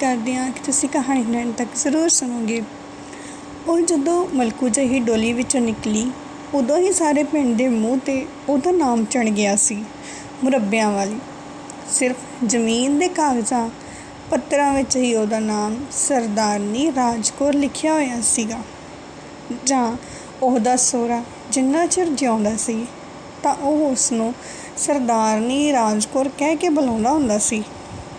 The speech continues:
ਪਰ ਜਿੱਥੋਂ ਤੱਕ ਸ਼ਰੀਕੇ ਤੇ ਪਿੰਡ ਦੇ ਹੋਰ ਲੋਕਾਂ ਦਾ ਸਵਾਲ ਸੀ,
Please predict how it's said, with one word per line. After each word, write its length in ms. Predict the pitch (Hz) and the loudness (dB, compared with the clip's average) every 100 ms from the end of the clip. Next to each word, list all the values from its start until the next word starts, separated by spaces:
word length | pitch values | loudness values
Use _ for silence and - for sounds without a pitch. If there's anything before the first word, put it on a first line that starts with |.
| - - - | -16 -16 -2
ਪਰ 240 | 240 226 208 - - - - 220 | 2 2 0 -6 -12 -12 -6 -2
ਜਿੱਥੋਂ 380 | 269 247 339 | -2 0 -2
ਤੱਕ 300 | 330 302 - 330 392 - - | 0 -4 -2 -2 -2 -6 -4
ਸ਼ਰੀਕੇ 640 | - 294 262 240 - 277 277 294 | 0 2 2 0 -2 -2 -2 0
ਤੇ 100 | 294 285 285 - - | 0 0 -2 -10 -2
ਪਿੰਡ 260 | 285 226 220 | 0 2 2
ਦੇ 300 | 214 233 254 - - 302 | 2 0 -2 -8 -6 0
ਹੋਰ 200 | 359 359 | 2 2
ਲੋਕਾਂ 360 | 262 - 262 | 0 0 0
ਦਾ 120 | 220 220 | 0 0
ਸਵਾਲ 460 | 226 220 196 202 | 0 0 0 0
ਸੀ, 300 | 214 233 233 | 0 0 -2